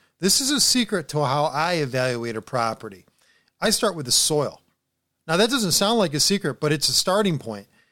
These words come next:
And if I have one starting point, I know where to lead from that.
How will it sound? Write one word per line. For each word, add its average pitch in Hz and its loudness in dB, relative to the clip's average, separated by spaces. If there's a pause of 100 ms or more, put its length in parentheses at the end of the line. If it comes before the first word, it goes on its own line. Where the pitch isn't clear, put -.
(160)
And 147 -8
if 156 -2
I 214 2
have 214 0
one 196 2
starting 185 0
point, 135 -6
I 143 -6
know 151 2
where 170 0
to 135 -2
lead 156 0
from 123 -8
that. 101 -10